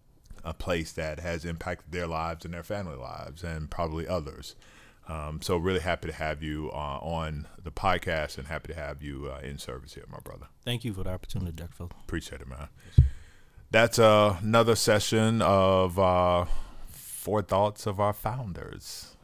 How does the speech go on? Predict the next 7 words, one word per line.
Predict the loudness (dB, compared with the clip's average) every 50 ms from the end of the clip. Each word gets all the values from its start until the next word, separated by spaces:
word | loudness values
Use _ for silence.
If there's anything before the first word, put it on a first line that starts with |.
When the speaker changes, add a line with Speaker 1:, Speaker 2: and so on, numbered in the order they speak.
| -18 -12
Speaker 1:
here | -8 -6 -6 -6 -6 -6 -8 -12 -12 -10
on | -8 -8
the | -8 -8
campus | -8 -6 -6 -6 -6 -8 -8 -10 -10 -10
of | -10 -12 -10 -8
Wiley | -8 -8 -6 -6 -8 -10
College. | -10 -10 -8 -8 -8 -8 -10 -12 -12 -12 -14